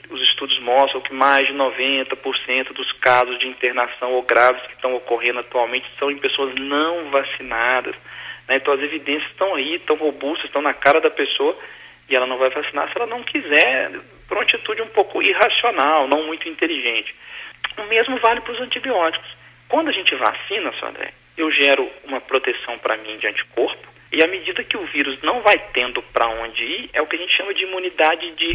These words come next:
rebanho. O vírus vai acabando no ambiente ou a bactéria. Então a vacina, ela protege a mim e protege ao outro. Quando eu utilizo um antibiótico de forma incorreta,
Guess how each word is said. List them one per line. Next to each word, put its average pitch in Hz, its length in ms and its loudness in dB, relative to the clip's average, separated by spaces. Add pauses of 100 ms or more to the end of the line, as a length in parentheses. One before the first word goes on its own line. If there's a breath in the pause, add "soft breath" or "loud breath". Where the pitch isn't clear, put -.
(100)
rebanho. 156 680 2 (320 loud breath)
O 151 80 -4
vírus 151 320 0
vai 156 160 8
acabando 165 800 4
no 151 100 0
ambiente 131 500 -2
ou 143 60 4
a 139 40 0
bactéria. 113 480 2
Então 139 180 4
a - 20 4
vacina, 156 380 4
ela 139 60 8
protege 135 540 4
a 160 60 2
mim 170 160 -6
e 254 60 -8
protege 240 440 4
ao 240 80 0
outro. 139 320 0 (380 loud breath)
Quando 277 400 8
eu 220 140 4
utilizo 160 560 4
um 147 80 -2
antibiótico 135 580 2
de - 140 -10
forma 120 300 2
incorreta, 143 840 4